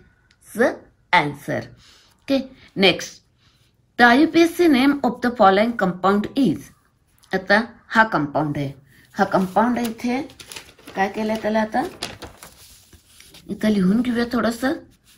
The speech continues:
ओके, now see here functional groups are aldehyde आहे, ketone आहे, in डबल बॉन्ड पण आहे.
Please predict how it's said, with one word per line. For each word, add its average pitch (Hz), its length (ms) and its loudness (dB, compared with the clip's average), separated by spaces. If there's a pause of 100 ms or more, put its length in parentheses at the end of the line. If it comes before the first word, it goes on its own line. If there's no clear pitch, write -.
(420)
ओके, - 240 0 (440)
now 196 140 6
see 247 400 -2 (280)
here 214 160 4 (100)
functional 220 440 2
groups 220 340 -2
are 247 100 4 (600)
aldehyde 233 460 6
आहे, 233 220 4 (400)
ketone 240 420 4
आहे, 240 200 4 (500)
in 254 200 4 (240)
डबल 190 340 6
बॉन्ड 220 260 2
पण 226 120 4
आहे. 226 140 2